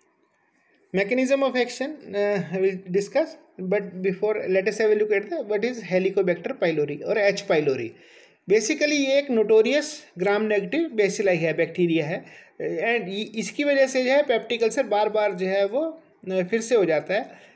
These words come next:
अ, इसकी, अ, ट्रीटमेंट के लिए, अ, जो है ट्रिपल थेरेपी दी जाती है, एक, अ, combination of antiprotozoal, antibacterial and पीपीआई।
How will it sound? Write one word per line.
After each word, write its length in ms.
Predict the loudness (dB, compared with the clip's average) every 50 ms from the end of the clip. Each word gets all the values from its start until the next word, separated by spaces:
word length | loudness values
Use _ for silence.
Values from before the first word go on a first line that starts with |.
| _ _ _ -2 0
अ, 200 | 2 2 2 0
इसकी, 260 | -2 -4 -2 -2 0 0
अ, 500 | 2 4 4 6 6 6 4 2 2 0 0 -2 -6 -8
ट्रीटमेंट 460 | -4 -4 -4 -2 -2 -2 -4 -4 -2
के 120 | 0 0 0
लिए, 240 | 2 2 2 2 2
अ, 400 | 2 2 0 0 0 0 0 0
जो 140 | 0 0
है 280 | -2 0 0 0 -2 -2 -6 -12 -20 _ -2
ट्रिपल 280 | -2 0 2 2 0 0
थेरेपी 380 | 2 0 0 0 0 -2 -2
दी 120 | 0 0 2
जाती 300 | 2 0 0 -2 0 0
है, 240 | 0 0 -2 -4 -8 -10 -6
एक, 220 | -4 -4 -4 -4 -6
अ, 400 | -4 -4 -2 -2 -4 -2 0 0
combination 440 | 0 2 2 2 2 0 0 -2 -2
of 100 | 0 0
antiprotozoal, 720 | 0 0 0 0 0 0 2 2 2 2 0 0 0 0
antibacterial 680 | 0 0 -2 0 0 0 -2 -2 -2 -2 -4 -4 -2 -2
and 140 | -4 -4 -4
पीपीआई। 520 | -4 -4 -4 -4 -2 0 0 0 0 0